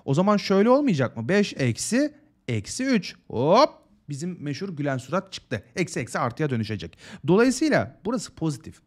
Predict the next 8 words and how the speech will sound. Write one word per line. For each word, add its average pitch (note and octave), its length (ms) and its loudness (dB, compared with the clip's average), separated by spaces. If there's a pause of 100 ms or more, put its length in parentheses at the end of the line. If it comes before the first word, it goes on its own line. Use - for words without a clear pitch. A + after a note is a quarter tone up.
(340)
Ha B3 280 -6
pozitifse A#3 500 -8
ben G3 80 -2
onu G3+ 300 -4 (240)
laps G3 380 -2
diye C3 120 0
aynen D3+ 320 4
çıkartırım. A#2 560 -4